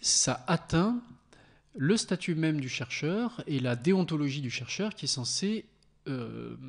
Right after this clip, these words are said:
procéder de ce qu'elle appelle, à la suite d'un sociologue allemand qui s'appelle Max Weber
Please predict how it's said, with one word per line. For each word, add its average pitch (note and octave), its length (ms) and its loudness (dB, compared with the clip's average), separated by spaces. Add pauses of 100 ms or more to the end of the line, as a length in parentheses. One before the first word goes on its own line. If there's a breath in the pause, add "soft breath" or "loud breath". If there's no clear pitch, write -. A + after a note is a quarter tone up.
(140)
procéder C3+ 460 0
de F3+ 60 -4
ce C#3+ 100 -2
qu'elle A#2+ 160 0
appelle, F#3+ 400 4 (160)
à C3+ 100 2
la C3+ 80 0
suite C#3+ 220 -2
d'un B2 100 2
sociologue B2+ 480 0
allemand B2+ 300 0
qui - 80 -10
s'appelle A2+ 240 -8
Max B2 220 0
Weber C3 420 -2